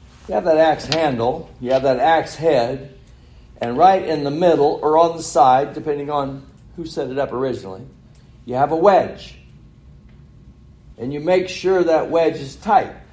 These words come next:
so that the head doesn't come off. And sometimes when you're cutting, you may notice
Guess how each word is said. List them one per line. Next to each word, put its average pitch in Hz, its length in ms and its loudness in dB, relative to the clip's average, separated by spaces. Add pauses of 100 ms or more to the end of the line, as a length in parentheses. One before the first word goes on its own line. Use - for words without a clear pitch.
(140)
so 175 220 2
that 170 80 -4
the 170 120 0
head 180 280 4
doesn't 165 320 2
come 190 180 -2
off. 196 400 0 (2000)
And 160 180 0
sometimes 196 640 2
when 160 180 0
you're 156 220 0
cutting, 175 540 2
you 170 120 -2
may 180 220 0
notice 175 580 2